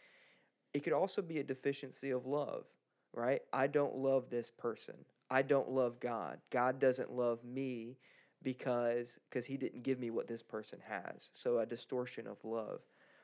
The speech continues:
And if that's the issue, then you guys have talked about that too. The solution is, one,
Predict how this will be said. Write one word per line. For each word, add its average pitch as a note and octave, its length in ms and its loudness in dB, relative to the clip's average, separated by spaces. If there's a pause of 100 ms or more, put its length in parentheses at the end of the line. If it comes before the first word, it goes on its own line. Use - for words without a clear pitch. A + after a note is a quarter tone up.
(280)
And B2 100 -8
if A#2+ 160 -4
that's - 300 0
the - 260 -2
issue, B2 480 -6 (340)
then C3+ 160 -2
you D#3 140 -2
guys C3 300 4
have B2 100 -6
talked - 260 -4
about - 280 -6
that - 220 -6
too. C#3 300 -2 (260)
The B2+ 100 0
solution D3+ 640 -2
is, A#2+ 200 -4
one, C#3 380 2